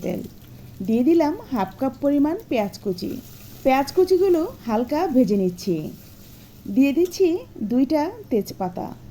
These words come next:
এখন দিয়ে দিচ্ছি দু চারটা ছোট এলাচ, আর দিচ্ছি একটা কালো বড় এলাচ। এখন দিয়ে দিচ্ছি দুইটা দারচিনি, দিয়ে দিচ্ছি একটা স্টার মশলা, আর দিয়ে দিচ্ছি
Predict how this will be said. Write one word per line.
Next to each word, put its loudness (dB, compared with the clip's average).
এখন 0
দিয়ে 4
দিচ্ছি 2
দু 2
চারটা -2
ছোট -4
এলাচ, -2
আর 0
দিচ্ছি 2
একটা -2
কালো -2
বড় 0
এলাচ। -2
এখন 2
দিয়ে 4
দিচ্ছি 2
দুইটা 0
দারচিনি, 0
দিয়ে 2
দিচ্ছি 4
একটা -2
স্টার 0
মশলা, -2
আর -2
দিয়ে 0
দিচ্ছি 0